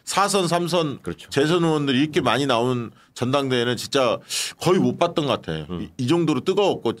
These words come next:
Speaker 1: 그러니까 면면이 굉장히 화려했다.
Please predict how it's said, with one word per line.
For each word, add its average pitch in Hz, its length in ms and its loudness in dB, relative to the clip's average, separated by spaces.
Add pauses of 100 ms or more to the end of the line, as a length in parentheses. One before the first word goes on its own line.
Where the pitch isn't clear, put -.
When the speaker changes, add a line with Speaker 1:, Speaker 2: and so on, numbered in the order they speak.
(100)
Speaker 1:
그러니까 113 280 -2 (320)
면면이 160 600 2
굉장히 131 320 0
화려했다. 135 580 0